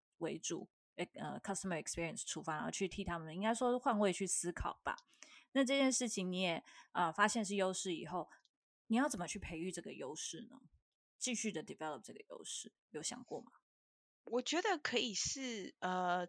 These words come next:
Speaker 2: 其实从顾客角度思考，也有很多不同的方式来描述。
Speaker 1: 嗯。
Speaker 2: 呃，所以我觉得一个就是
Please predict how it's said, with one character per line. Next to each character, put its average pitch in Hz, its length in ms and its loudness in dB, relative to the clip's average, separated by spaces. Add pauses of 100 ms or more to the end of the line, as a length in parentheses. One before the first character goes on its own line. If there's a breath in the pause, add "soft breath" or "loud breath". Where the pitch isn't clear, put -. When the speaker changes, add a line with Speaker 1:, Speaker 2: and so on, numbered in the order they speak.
Speaker 2:
其 - 260 0
实 349 80 -2
从 214 300 0
顾 277 200 -4
客 254 200 2
角 - 240 0
度 190 180 -2
思 - 240 -2
考， - 240 -4
也 160 140 -4
有 175 160 2
很 139 260 -10
多 160 320 -2
不 - 220 -10
同 135 260 -10
的 143 80 -4
方 156 380 0
式 - 320 2
来 - 220 -2
描 - 280 -10
述。 - 460 -2 (280 loud breath)
Speaker 1:
嗯。 185 220 0
Speaker 2:
呃， 170 240 2
所 254 140 6
以 247 40 6
我 185 120 6
觉 220 160 0
得 233 80 4
一 220 120 2
个 196 140 2
就 185 100 -6
是 196 200 -4